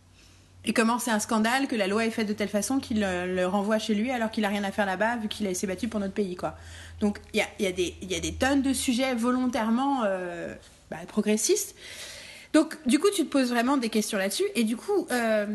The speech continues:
ce qui est en train de se passer, à mon avis, c'est qu'au contraire <clears throat> d'une, euh,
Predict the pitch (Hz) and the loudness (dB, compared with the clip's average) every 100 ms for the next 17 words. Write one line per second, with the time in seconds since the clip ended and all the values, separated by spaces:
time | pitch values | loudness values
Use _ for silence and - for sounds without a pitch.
0 | 208 - - 254 214 - 330 302 226 214 | -4 -4 0 0 2 2 2 2 0 0
1 | - 240 202 196 190 190 381 - 226 240 | 0 0 0 0 0 0 0 0 0 0
2 | 226 277 285 - 302 285 262 - - - | 0 2 2 2 2 2 0 -6 -16 -14
3 | - - 285 214 185 - - - - - | -2 4 4 2 -4 -20 -20 -20 -10 0
4 | 214 233 220 196 175 160 127 151 | 2 2 2 0 -2 -2 -4 -6